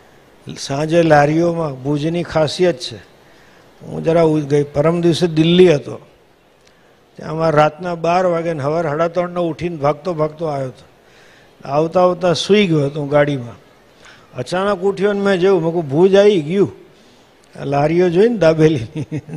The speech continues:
એટલે સૌથી વધારે હાંચ પડે ને ખાવાવાળા બહાર જાઓ છો.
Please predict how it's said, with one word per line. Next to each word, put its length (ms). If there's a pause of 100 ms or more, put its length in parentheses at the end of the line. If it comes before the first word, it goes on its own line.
(560)
એટલે 280 (520)
સૌથી 460
વધારે 380
હાંચ 360
પડે 220
ને 100
ખાવાવાળા 600
બહાર 280
જાઓ 260
છો. 160